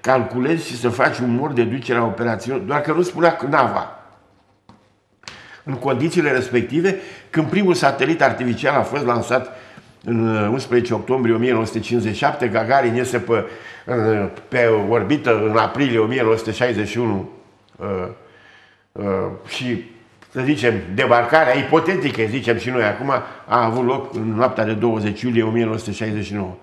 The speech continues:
Pentru că în momentul în care americanii au zis că se duc pe Lună,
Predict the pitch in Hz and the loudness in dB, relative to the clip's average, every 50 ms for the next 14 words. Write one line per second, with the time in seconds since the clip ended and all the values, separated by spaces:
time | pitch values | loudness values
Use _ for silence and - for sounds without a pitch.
0 | - - - - - - - _ _ _ _ _ _ _ 127 127 117 131 120 117 | -20 -20 -20 -20 -20 -20 -20 _ _ _ _ _ _ _ 0 0 0 -2 -2 0
1 | 131 127 - 143 135 131 123 123 120 135 180 220 214 - - 185 147 120 98 - | 0 0 0 0 0 2 2 2 4 4 2 2 2 2 2 2 2 2 0 -4
2 | - - - - - 120 117 120 123 131 110 113 120 117 104 104 101 - 139 147 | -8 -14 -16 -10 -8 -6 0 2 2 2 2 2 0 0 -2 -2 2 2 2 2
3 | 139 127 107 98 117 127 117 - 117 - - 107 92 101 123 120 120 110 104 104 | 2 0 -2 -2 -2 -4 -4 -4 -4 -4 -2 -4 -2 -2 -4 -2 -2 -2 -2 -2
4 | 101 101 104 104 113 147 180 | -2 -2 -4 -4 -4 -4 -6